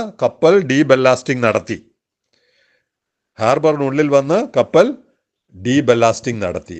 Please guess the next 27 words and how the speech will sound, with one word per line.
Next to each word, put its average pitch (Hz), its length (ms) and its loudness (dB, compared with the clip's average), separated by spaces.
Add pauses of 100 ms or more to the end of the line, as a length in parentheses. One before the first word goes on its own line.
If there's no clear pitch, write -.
ഡീബെല്ലാസ്റ്റിംഗ് 135 640 0
എന്ന് 143 120 -4
പറഞ്ഞാൽ 135 240 0
എന്താണ്? 127 280 -4
കപ്പലിനകത്ത് 123 840 0
ബാലൻസ് 123 500 0
ചെയ്യാൻ 120 240 -2
വേണ്ടി, 113 280 -6
ബോയൻസിക്ക് 120 580 -4
വേണ്ടിയൊക്കെ 113 540 -4 (460)
ഉപയോഗിക്കുന്ന 127 600 0
സാങ്കേതിക 123 580 -2
വിദ്യയാണ്. 95 540 -4 (380)
വെള്ളം 123 300 0
പമ്പ് 120 260 0
ചെയ്ത് 131 180 2
അകത്ത് 117 320 0
കയറ്റും, 113 340 -2 (600)
ആവശ്യം 165 380 0
കഴിഞ്ഞാൽ 143 360 0
ആ 135 60 4
വെള്ളം 131 300 0
പുറത്തു 117 300 -2
വിടും. 95 260 -6
അപ്പോൾ 131 180 0
ഇവിടെ 135 200 2
വന്നപ്പോൾ 143 600 4